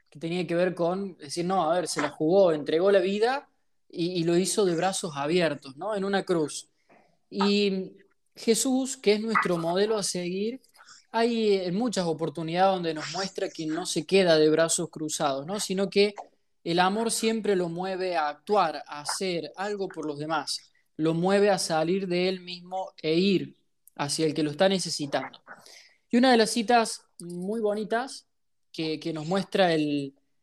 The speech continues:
el, el cómo debemos actuar, eh, está en Mateo veinticinco, capítulo veinticinco,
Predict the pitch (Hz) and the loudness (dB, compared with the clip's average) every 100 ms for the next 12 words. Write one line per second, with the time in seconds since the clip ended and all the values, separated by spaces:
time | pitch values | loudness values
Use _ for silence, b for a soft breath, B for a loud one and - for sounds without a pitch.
0 | _ - 156 156 165 160 285 330 262 170 | _ -4 -4 0 -2 -2 -2 0 2 4
1 | 165 185 196 160 151 143 175 202 247 - | 4 2 -2 -2 -4 -2 2 2 2 -8
2 | - - - - _ - - 165 165 160 | -20 -20 -20 -20 _ -20 -10 -6 -4 -4
3 | 160 175 - 240 262 247 240 208 190 208 | -4 -4 2 4 4 2 0 0 -2 -2
4 | 262 254 202 170 - - 247 202 175 214 | -4 0 0 0 -6 -4 -2 -2 0 -2
5 | 427 147 208 214 196 160 151 147 147 170 | 0 -4 -4 -6 -4 -2 -2 -6 -8 -6
6 | - 202 170 160 208 254 | -4 -4 -4 -4 -6 -8